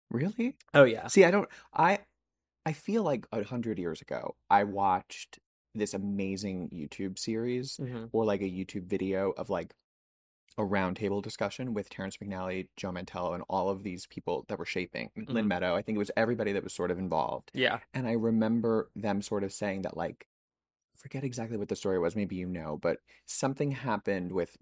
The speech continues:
Speaker 1: Terrence McNally and Joe Mantello, and he was kind of like, something clicked, and I knew he was the only person who could, like, stage this.
Speaker 2: Mm-hmm.
Speaker 1: And what a choice.
Speaker 2: Yeah. Well, he, Joe, Joe's career is interesting because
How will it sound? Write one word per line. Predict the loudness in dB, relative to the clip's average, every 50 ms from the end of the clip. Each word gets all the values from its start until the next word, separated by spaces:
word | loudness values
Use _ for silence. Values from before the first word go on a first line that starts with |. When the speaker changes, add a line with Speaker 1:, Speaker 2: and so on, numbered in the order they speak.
| -20 -16
Speaker 1:
Terrence | -10 -8 -8 -8 -8
McNally | -8 -12 -10 -10 -10 -10 -8 -8 -8
and | -8 -6
Joe | -4 -2 -2 0 0 0 -2 -4 -6
Mantello, | -6 -6 -6 -6 -4 -2 0 0 0 -2
and | -4 -6 -8
he | -6 -6 -6
was | -6 -6 -8
kind | -8 -8 -6 -6
of | -4
like, | -2 -2 -2 -2 -4 -8 -14 _ _ _ _ _ _ _ _ _
something | -6 -2 -2 0 2 2 0 0
clicked, | 0 -2 -4 -4
and | -4 -6
I | -2 0
knew | 0 0 0 -2 -4
he | -4 -4 -4
was | -4 -6
the | -6 -6
only | -8 -8 -8 -8
person | -10 -10 -12 -12 -12 -12 -12 -10
who | -10 -10 -10
could, | -10 -10 -10
like, | -8 -8 -8 -8 -8
stage | -6 -4 -2 -2 -4 -4 -8
this. | -10 -10 -10 -10 -12 -14 -10 -8
Speaker 2:
Mm-hmm. | -6 -6 -6 -8 -10 -12 -16 -20 _ _ _ _ _ _ _ _ _ _ _ 0
Speaker 1:
And | 4 6
what | 6 6
a | 6
choice. | 4 4 4 4 4 4 2 0 -6 -8 -12 -12 -16 -16 -8 -4
Speaker 2:
Yeah. | 0 4 6 6 8 6 6 4 0 -2 2
Well, | 2 2
he, | 2 2 -2 -6 -8
Joe, | -4 0 4 4 6 6 4 2 2 0 -2 -4 -6 _ _ _ _
Joe's | 2 4 4 4 2
career | 0 -4 -4 -2
is | -2 -2
interesting | -2 -4 -4 -6 -6 -6 -6 -6
because | -8 -8 -6 -4 -2 -2 -2 -2 -4 -6 -10